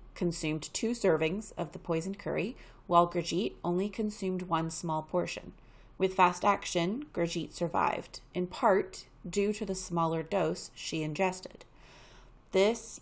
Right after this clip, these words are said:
process is a brutal and cruel way to die, and was definitely taken into account when Lockveer was being tried and sentenced.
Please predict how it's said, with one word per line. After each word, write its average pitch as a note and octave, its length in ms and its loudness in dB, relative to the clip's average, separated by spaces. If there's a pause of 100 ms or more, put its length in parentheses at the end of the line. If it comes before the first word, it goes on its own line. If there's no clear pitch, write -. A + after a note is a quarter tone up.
process G3+ 760 4
is E3+ 180 -2
a D#3+ 100 0
brutal E3+ 840 2
and E3+ 320 -2
cruel A#3 480 0
way F3+ 200 2
to - 120 -8
die, F#3 320 0 (460)
and F#3 240 6
was F#3+ 140 0
definitely F#3+ 520 -2
taken E3+ 400 -4
into G3 260 -2
account F3 480 -2
when F3 220 -2
Lockveer G#3 520 2
was E3 300 0
being D#3+ 280 -4
tried D#3+ 340 -2
and D#3 160 -4
sentenced. - 760 -8